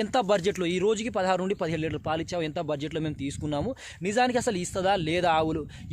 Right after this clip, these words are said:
ఎన్ని రోజులకి ఈనుతాయి, నిజంగానే రెండో ఈత నా ఆవు అనేది మనం ఏ విధంగా తెలుసుకుంటాం, అసలు పాలు ఇచ్చే ఆవు ఫస్ట్ ఎలా తెలుసుకోవాలి, అలానే ఎన్ని ఈతలు ఈనిందని ఎలా తెలుసుకోవాలి, అది వెదర్కి సెట్ అవుతుందా లేదా ఎలా తెలుసుకోవాలి,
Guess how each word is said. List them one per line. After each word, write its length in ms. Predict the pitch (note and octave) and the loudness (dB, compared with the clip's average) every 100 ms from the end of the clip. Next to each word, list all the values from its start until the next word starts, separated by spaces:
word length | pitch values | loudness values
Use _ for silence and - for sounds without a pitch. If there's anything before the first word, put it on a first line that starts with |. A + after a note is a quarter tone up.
| F#3+ | 0
ఎన్ని 160 | A#3 A3+ | 2 4
రోజులకి 380 | A#3 A3+ A3+ G#3 F#3 | 2 2 -2 -2 0
ఈనుతాయి, 340 | G3+ G3 B3 - - - F3 | 0 0 0 -4 -14 -8 -2
నిజంగానే 300 | G#3+ A3+ G#3 | 2 2 2
రెండో 200 | F#3 G#3 G3+ | 2 2 2
ఈత 100 | G3 F3+ | 2 2
నా 60 | F3 D#3+ | 2 4
ఆవు 160 | F3 F3+ E3+ | 2 2 0
అనేది 180 | F#3+ G3 | 0 0
మనం 120 | F3+ E3 | 0 2
ఏ 40 | G#3 G#3+ | 0 2
విధంగా 220 | G#3+ G#3+ F3+ | 0 0 -2
తెలుసుకుంటాం, 400 | E3+ F3+ E3+ F3 | -4 -4 0 0
అసలు 140 | F3+ - | -2 0
పాలు 160 | F#3 A3 | 0 0
ఇచ్చే 100 | A3 G#3 | 0 0
ఆవు 100 | G3+ | 0
ఫస్ట్ 160 | F3 E3+ | -4 0
ఎలా 100 | F#3 F#3 | 0 0
తెలుసుకోవాలి, 540 | F#3+ - F#3+ F3 G#3+ G#3 - - | -4 -2 2 2 2 -4 -10 -6
అలానే 200 | F#3+ A3 F#3 | -2 0 2
ఎన్ని 80 | G#3 B3+ G#3+ | 2 2 2
ఈతలు 260 | B3+ C4+ A3+ | 2 2 2
ఈనిందని 360 | A3 A#3 A3+ A3+ F#3 | 0 0 0 0 2
ఎలా 100 | G#3 G#3 | 2 0
తెలుసుకోవాలి, 340 | G3 - G3 | -4 0 0
అది 80 | F3+ E3 | 2 0
వెదర్కి 280 | F3+ A3 G#3+ | 0 0 -2
సెట్ 180 | F#3 - | -4 0
అవుతుందా 280 | G3+ G3+ G#3 F3+ | 0 2 0 2
లేదా 160 | F#3 E3 | 2 2
ఎలా 100 | D#3+ F#3 | 2 2
తెలుసుకోవాలి, 560 | F#3 F#3 - F#3 F3+ | 2 -2 0 2 4